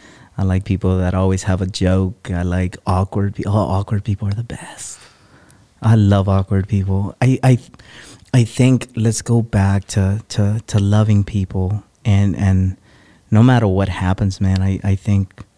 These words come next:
respecting people, you know? And I hope that whatever happens, I know that half of the <laughs> people are gonna be upset, you know, but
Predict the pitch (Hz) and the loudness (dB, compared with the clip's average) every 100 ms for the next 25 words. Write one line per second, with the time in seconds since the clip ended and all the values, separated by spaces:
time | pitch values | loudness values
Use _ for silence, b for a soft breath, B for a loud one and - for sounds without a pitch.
0 | b b b b b b b _ _ - | b b b b b b b _ _ -4
1 | 104 - - 92 90 101 101 95 98 95 | -2 -2 -2 -2 -2 -2 -2 -2 -6 -8
2 | - - 110 _ _ _ _ _ _ _ | -10 -14 -16 _ _ _ _ _ _ _
3 | _ _ - 104 98 98 101 - _ _ | _ _ -6 -2 0 0 -4 -10 _ _
4 | _ 104 113 113 - 117 110 - 104 98 | _ 2 2 2 -2 2 2 2 0 0
5 | 101 - B B B B B B _ _ | 0 -6 B B B B B B _ _
6 | - 110 123 127 110 101 95 - 95 95 | 0 2 4 4 2 2 0 0 0 0
7 | 98 - _ 104 98 95 95 90 - - | -2 -12 _ 0 2 2 2 -2 -4 -14
8 | _ _ _ _ _ - _ _ - 104 | _ _ _ _ _ -20 _ _ -4 -2
9 | 92 98 90 - 98 95 131 120 113 113 | 0 -2 -2 -2 -4 0 2 2 4 2
10 | 107 - - 104 92 123 - b b b | 2 -2 -2 0 0 -4 -12 b b b
11 | b b b 101 95 92 87 95 98 - | b b b 0 2 2 2 0 0 -2